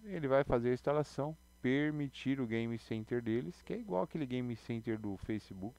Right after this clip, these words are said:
não sei se vocês já instalaram alguma vez. E ele vai fazer toda a instalação, é só esperar. E vamos olhar esses botões que fica aqui em cima, ó. Profile, vamos ver o que ele vai fazer, ó.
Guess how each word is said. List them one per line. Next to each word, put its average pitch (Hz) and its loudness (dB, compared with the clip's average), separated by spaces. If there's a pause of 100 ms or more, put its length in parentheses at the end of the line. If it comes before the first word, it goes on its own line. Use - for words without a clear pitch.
não 101 -10
sei 98 -6
se 101 -12
vocês 98 -6
já 104 2
instalaram 98 0
alguma 117 -6
vez. 120 -4 (720)
E 120 2
ele 147 4
vai 147 6
fazer 135 0
toda 135 2
a 143 4
instalação, 139 -2 (200)
é 123 -6
só 123 -2
esperar. 127 -4 (480)
E 123 -4
vamos 165 -2
olhar 175 -2
esses 135 -4
botões 107 -2
que - -20
fica 107 -6
aqui 101 -8
em 92 -6
cima, 90 -8
ó. 80 -8 (880)
Profile, 92 0 (180)
vamos 101 -6
ver 101 -2
o - -6
que - -8
ele 92 -4
vai 87 -8
fazer, 82 -6
ó. 80 -8